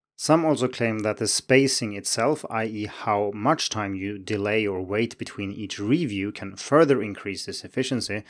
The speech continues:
but the research support here is actually much more flimsy. But in general, trying to learn something by repeating it over and over is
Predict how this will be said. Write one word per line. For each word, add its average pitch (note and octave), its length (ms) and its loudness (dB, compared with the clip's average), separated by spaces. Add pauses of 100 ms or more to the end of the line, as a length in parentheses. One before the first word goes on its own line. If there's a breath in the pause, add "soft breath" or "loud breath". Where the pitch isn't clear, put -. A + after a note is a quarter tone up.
(200 loud breath)
but A#2+ 120 2
the A#2 100 4
research C3+ 360 4
support A2 360 -4
here G#2 160 -6
is F#2+ 120 -8
actually F#2+ 340 -8
much A2+ 320 -2
more G2+ 140 -4
flimsy. G#2 460 -2 (680)
But B2 140 2
in B2 120 4
general, C3 420 6
trying B2+ 280 0
to A#2 100 0
learn D3+ 280 8
something G#2+ 420 -2
by G#2 140 2
repeating G#2 680 -4
it G#2+ 160 -6
over A2 320 -2
and G2+ 140 -4
over A2 400 4
is G2 380 -4